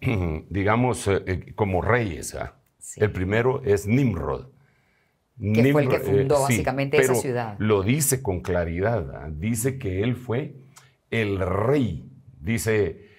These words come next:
Speaker 1: que en, en Génesis diez, eh, él fue un poderoso cazador delante del Señor. Entonces, el inicio de su, de su reino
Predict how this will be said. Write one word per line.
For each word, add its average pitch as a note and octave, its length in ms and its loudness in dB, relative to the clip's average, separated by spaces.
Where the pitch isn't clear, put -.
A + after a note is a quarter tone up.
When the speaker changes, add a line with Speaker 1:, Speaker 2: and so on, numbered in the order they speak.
Speaker 1:
que - 300 0
en, F#2+ 400 0
en F#2 360 -2
Génesis A2 440 -2
diez, A2 360 -6
eh, G#2+ 220 -2
él G#2+ 100 -2
fue A#2 120 -4
un A2 60 -6
poderoso G2 380 -2
cazador F2 360 -4
delante G2 320 -4
del F#2+ 60 -4
Señor. E2+ 460 -4
Entonces, G#2+ 600 -2
el G2+ 240 2
inicio G#2+ 720 -2
de E2+ 200 -4
su, D#2 360 -8
de D#2+ 140 -4
su D2+ 220 -10
reino F2 580 -2